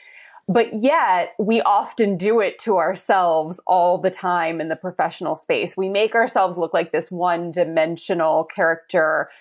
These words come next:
who is good at this one thing versus bringing in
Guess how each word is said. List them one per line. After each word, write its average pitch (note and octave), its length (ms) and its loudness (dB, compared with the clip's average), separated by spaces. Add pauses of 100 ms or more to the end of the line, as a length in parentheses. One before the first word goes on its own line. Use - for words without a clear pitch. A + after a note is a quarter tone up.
who A3+ 120 4
is F#3+ 140 2
good G#3 180 0
at G3 160 0
this F#3 180 -2
one F#3+ 520 -2
thing D#3 640 -4 (280)
versus F#3 640 0
bringing A3+ 460 0
in F3+ 440 -2